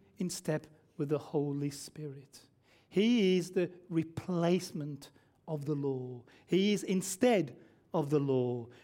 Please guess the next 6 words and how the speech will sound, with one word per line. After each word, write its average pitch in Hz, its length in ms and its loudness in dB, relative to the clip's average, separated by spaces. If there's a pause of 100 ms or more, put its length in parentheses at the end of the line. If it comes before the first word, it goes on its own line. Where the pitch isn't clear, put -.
No 180 140 4
longer 294 400 4
a 226 100 2
written 220 680 2
code 196 680 2 (420)
externally. 220 960 2